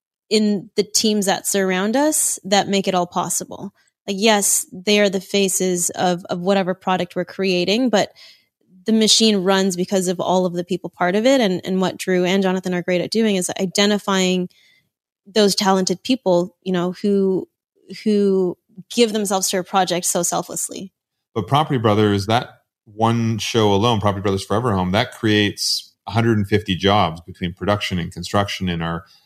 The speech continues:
Speaker 2: our team back in the office and edit, post facilities. So when you think of the number of people, a hundred fifty people just for that one show, that is what makes it seem seamless. Um,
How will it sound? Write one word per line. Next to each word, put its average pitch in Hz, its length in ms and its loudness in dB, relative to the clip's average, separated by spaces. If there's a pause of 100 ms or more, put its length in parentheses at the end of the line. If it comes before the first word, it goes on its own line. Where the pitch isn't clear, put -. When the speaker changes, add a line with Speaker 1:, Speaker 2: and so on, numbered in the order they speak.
(140)
Speaker 2:
our 101 120 0
team 104 280 0
back 95 220 2
in 95 80 -2
the 87 80 0
office 98 440 0
and 85 140 -6
edit, 98 420 0
post 95 280 -4
facilities. 98 500 -4 (400)
So 123 200 2
when 117 120 2
you 135 100 2
think 127 220 -2
of 104 120 2
the 98 100 2
number 104 320 4
of 92 100 -2
people, 120 300 -2
a 92 40 4
hundred 104 280 0
fifty 110 260 -2
people 101 300 -2
just 98 220 0
for 95 100 -4
that 92 180 2
one 98 220 0
show, 98 640 2
that 117 300 0
is 104 160 -4
what 101 320 0
makes 107 300 -2
it - 160 -4 (220)
seem 98 720 -2 (140)
seamless. - 600 -2 (540)
Um, 92 500 0